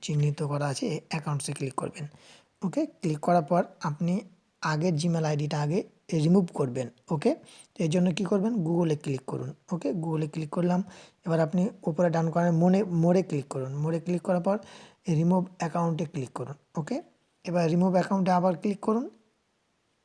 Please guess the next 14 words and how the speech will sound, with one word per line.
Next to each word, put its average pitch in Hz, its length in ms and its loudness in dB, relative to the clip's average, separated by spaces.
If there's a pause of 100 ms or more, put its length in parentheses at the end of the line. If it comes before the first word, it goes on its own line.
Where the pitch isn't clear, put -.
(160)
এবার 165 180 -2
আপনার 151 300 -2
দেখুন 156 220 -4 (140)
অ্যাকাউন্টটা 156 500 -2 (220)
ডিলিট 160 420 0
হয়ে 127 140 -4
গেছে। - 280 -6 (560)
ওকে, 226 240 -2 (280)
আপনার 160 260 -2
মোবাইলে 151 300 2
আর 151 160 -2
কোনো 147 180 -2
অ্যাকাউন্ট 147 540 -4
নাই। 139 240 -4